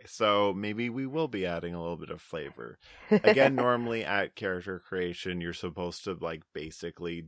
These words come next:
Speaker 1: do all the swap outs for not necessarily what you're taking, but what's possible to take, like creating a new specific type.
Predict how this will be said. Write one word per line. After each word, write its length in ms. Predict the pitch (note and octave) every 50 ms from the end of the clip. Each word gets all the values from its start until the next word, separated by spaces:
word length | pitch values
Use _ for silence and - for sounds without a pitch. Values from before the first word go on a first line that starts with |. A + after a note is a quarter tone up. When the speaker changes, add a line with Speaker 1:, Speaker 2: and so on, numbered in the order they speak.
| - -
Speaker 1:
do 220 | F#2+ F2 F2+ F#2+
all 160 | F#2+ G2 G#2 F#2+
the 100 | G#2 G2
swap 420 | - - F#2+ F2+ F2 F2 - -
outs 340 | F#2 F2+ F2 - - - -
for 320 | - - - F#2+ F2+ F2
not 200 | F2 F#2 F2 D#2
necessarily 400 | F#2 F#2+ - - F#2+ F2+ F2+ F2
what 180 | E2+ D#2+ - -
you're 120 | - D#2+ -
taking, 480 | - D#2+ D2+ D#2+ D2+ G2 G2+ G2 F#2
but 140 | F2+ D2+ C2
what's 240 | E2 D2 - - - _
possible 600 | - - - D2 D2+ - - F#2+ F#2+ G2+ G#2 G#2
to 160 | F#2+ - A2+ F#2+
take, 380 | - - A2+ A2+ A#2+ - -
like 200 | F#2 D#2+ D2+ -
creating 680 | - - - F2+ F2+ E2+ E2 E2 E2 D#2+ E2 E2 D#2 - _ - _ _ _ _ -
a 120 | F2+ F#2
new 320 | F2 E2+ E2+ F2 E2+ E2+ E2+
specific 560 | - - - - - - F2+ - - - - -
type. 400 | - - D#2+ D#2+ E2+ G2 - _